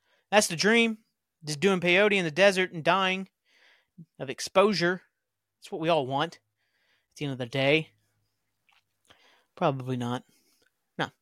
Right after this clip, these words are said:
I've enjoyed it. I would recommend it. I would actually recommend it. I think it's definitely something that could change perspectives on a lot of different things. There's so many little things that I have a little better perspective on.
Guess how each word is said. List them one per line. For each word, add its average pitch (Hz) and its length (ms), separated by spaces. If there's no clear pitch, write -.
I've 220 120
enjoyed 170 280
it. 175 120
I 240 120
would 311 180
recommend 147 460
it. - 180
I 214 120
would 226 160
actually 196 280
recommend 143 420
it. - 120
I 175 100
think 220 220
it's 190 140
definitely 185 320
something 165 300
that 156 120
could 151 220
change 185 340
perspectives 160 560
on 151 60
a 139 80
lot 139 180
of 143 80
different 139 300
things. 139 220
There's 165 140
so 240 120
many 240 100
little 160 220
things 165 340
that 151 100
I 147 40
have 147 120
a 143 40
little 143 120
better 139 240
perspective 143 480
on. 147 240